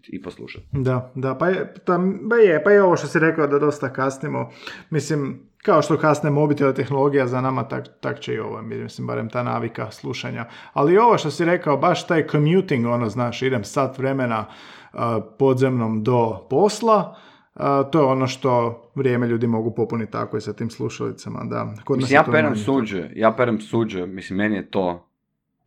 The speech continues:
Speaker 1: naj-
Speaker 2: Ja vozim bicikl, da.
Speaker 1: najduži period, e,
Speaker 2: <laughs>
Speaker 1: gdje, kao, ću s-, mogu slušat nešto
Speaker 2: Aha.
Speaker 1: i, i da mi je gušt,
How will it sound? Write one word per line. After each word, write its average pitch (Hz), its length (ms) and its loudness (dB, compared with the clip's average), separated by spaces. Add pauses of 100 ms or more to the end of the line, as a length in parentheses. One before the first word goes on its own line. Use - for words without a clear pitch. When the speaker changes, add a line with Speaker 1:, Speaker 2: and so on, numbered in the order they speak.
Speaker 1:
naj- 98 200 0
Speaker 2:
Ja 131 120 2
vozim 131 200 2
bicikl, 131 340 -4 (200)
da. 135 200 -4 (460)
Speaker 1:
najduži 98 760 -2
period, 92 540 0
e, - 760 -4 (200)
Speaker 2:
<laughs> - 480 -16
Speaker 1:
gdje, 90 460 -2
kao, 87 380 2
ću - 180 -14
s-, - 340 -18
mogu 95 260 -8
slušat - 420 -8
nešto 90 540 -6 (280)
Speaker 2:
Aha. 120 320 -6 (180)
Speaker 1:
i, 90 380 -6
i 98 100 -6
da 110 120 2
mi 110 120 4
je 110 60 2
gušt, 143 520 4